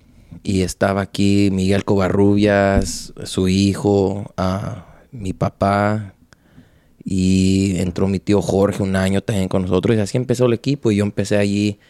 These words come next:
con ellos, pero todavía estaba chiquillo, unos diez, once años y me acuerdo que me empezaron con el paso de la muerte en mis dos caballos mansos.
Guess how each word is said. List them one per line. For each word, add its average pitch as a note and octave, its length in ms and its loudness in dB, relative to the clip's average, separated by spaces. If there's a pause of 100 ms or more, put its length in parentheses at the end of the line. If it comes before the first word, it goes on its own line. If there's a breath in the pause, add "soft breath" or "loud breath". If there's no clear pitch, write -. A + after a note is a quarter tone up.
(380 soft breath)
con F#2 160 -2
ellos, G#2+ 420 0
pero F#2 220 -2
todavía G2+ 240 0
estaba G2+ 260 2
chiquillo, G2+ 320 -2
unos G2 300 -4
diez, G2 360 -4
once G2+ 220 -4
años G2 400 -4 (680 loud breath)
y F#2 100 -8
me F2+ 80 -2
acuerdo G2 380 0
que - 100 -4
me F2+ 80 0
empezaron G2 400 -2
con G2+ 160 -4
el F#2+ 100 -4
paso G2 260 -2
de - 20 0
la F#2+ 100 -4
muerte G2+ 480 -4
en F#2 100 -4
mis F#2+ 140 -4
dos G2 180 -4
caballos F#2+ 360 -2
mansos. G2 560 -2